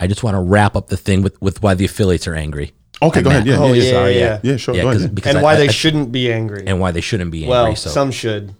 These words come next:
Speaker 2: Mm.
Speaker 3: And I'll explain
Speaker 2: I could
Speaker 3: why
Speaker 2: see
Speaker 3: after. I'll
Speaker 2: why
Speaker 3: explain
Speaker 2: some
Speaker 3: it.
Speaker 2: would be angry.
Speaker 1: Yeah, I mean,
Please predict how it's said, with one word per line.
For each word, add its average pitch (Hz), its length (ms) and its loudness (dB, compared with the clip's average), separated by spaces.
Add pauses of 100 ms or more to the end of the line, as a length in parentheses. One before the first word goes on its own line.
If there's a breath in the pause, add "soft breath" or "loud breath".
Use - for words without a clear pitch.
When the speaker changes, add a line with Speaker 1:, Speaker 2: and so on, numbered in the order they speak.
(240)
Speaker 2:
Mm. 160 460 0 (520 loud breath)
Speaker 3:
And 110 120 -10
I'll 101 120 -6
explain 107 300 -10
Speaker 2:
I 120 80 2
could 107 140 0
Speaker 3:
why 104 60 -2
Speaker 2:
see 107 160 0
Speaker 3:
after. 120 100 6
I'll 107 60 4
Speaker 2:
why 104 160 4
Speaker 3:
explain - 220 -2
Speaker 2:
some 95 120 2
Speaker 3:
it. 98 60 2
Speaker 2:
would 92 180 0
be 92 240 0
angry. 80 360 -4 (120)
Speaker 1:
Yeah, 202 200 -2
I 151 60 -4
mean, 170 200 0